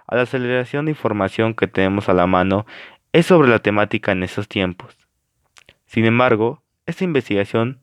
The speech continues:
no va dirigida a los especialistas, más bien va dirigida a los que, sin serlos, están incursionando o est-, o están próximos de incursionar en el mundo complejo y multifacético de la informática.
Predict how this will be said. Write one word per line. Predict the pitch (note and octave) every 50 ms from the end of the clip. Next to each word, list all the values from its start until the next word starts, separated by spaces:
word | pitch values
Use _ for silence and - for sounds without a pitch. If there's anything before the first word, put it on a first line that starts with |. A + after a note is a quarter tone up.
| _
no | - C3 C3 C#3
va | C#3
dirigida | A#2+ A2+ A2 G#2 - A#2 A#2 A2+ A2+
a | A2
los | G2+ -
especialistas, | - - F#2 F2+ - F#2 G2 A2+ A2+ A2+ - F2 - - _ _ _ _ _ _ _ _ _ _
más | - A2+ A#2 A#2 G#2+
bien | A2 G#2+ G#2+ A2+ - _ _ _ _ _ _ _ _ -
va | G2 A2+ B2 C#3
dirigida | C#3+ C#3 C3+ A#2 A2 B2+ B2 B2
a | B2+ A#2
los | A2 G2+ F#2
que, | - - - G2+ F#2+ - _ _ _ _ _ _ _ _ _ _ _ _ _ _ _ _
sin | - - A2 G#2
serlos, | G2 - B2+ A#2+ B2 B2 B2 B2 - - _ -
están | A#2 - - C3 C#3 D3 - -
incursionando | B2+ A#2+ A2+ - G#2+ G2+ - - A2 A2 A2 A2 A2 G#2 G#2 G#2+ - _ _ -
o | G#2+
est-, | A2 - _ _ _ _ _ _
o | - A#2 A#2 A2 A#2
están | A2+ A2+ - - B2+ B2+ C3 C3+ C3+ -
próximos | - C3+ C3+ C3 - - C3+ C3+ C3+ C3+ B2
de | A#2+
incursionar | G#2+ G2+ - G2 F#2+ G#2 G#2+ G#2 G2+ F#2+ F#2 - - _ _ _ _ _ _ _ _ _ _ _ _ _ - - _
en | - G2 G2+ G#2
el | G#2 G#2+
mundo | A#2 B2+ C3+ C3+ A#2+ F#2 F2 - _ _ - - - - _ _ _ _
complejo | - - G#2+ G#2+ G2+ - B2 B2+ C3 B2 - - C#3+ C#3+ C#3 - _ _ _ _
y | - A2+
multifacético | A2 G#2+ G#2+ G2+ - G#2 G#2 - G#2+ G#2 - - C3+ B2 - A#2+ - - - B2+ A#2+ - _ -
de | G#2+ G#2
la | G#2
informática. | G2+ F#2+ - G2 F#2 G2 G2 F#2+ - - - - - - -